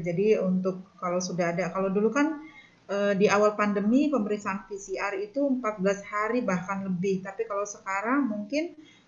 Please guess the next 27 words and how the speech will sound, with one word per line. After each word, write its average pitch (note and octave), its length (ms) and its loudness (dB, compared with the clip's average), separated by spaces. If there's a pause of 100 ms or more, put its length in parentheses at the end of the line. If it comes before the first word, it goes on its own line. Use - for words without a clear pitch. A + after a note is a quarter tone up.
(140)
eh, F#3+ 320 -2
ada G3 320 2
yang G#3+ 260 2 (460)
drive G#3 320 4
thru C#4 240 4
ya, A3+ 320 4 (160)
eh, F#3+ 480 -6 (160)
hari G3 320 2
ini G3+ 220 -4 (500)
periksa B3 480 0
mungkin A#3 400 0
delapan G3 320 0
jam F#3 240 2
lagi F#3+ 320 0
atau F#3+ 240 -4
tiga, F#3 320 -4
empat F#3+ 320 -14
jam F3+ 160 -12
lagi F#3 240 -8
keluar. F3 480 -4
Jadi A3+ 320 -4 (400)
P - 80 -
C G3+ 160 0
R G#3+ 160 2
sudah G3 240 0
sangat, F#3 480 -2 (160)
eh, F3+ 240 -2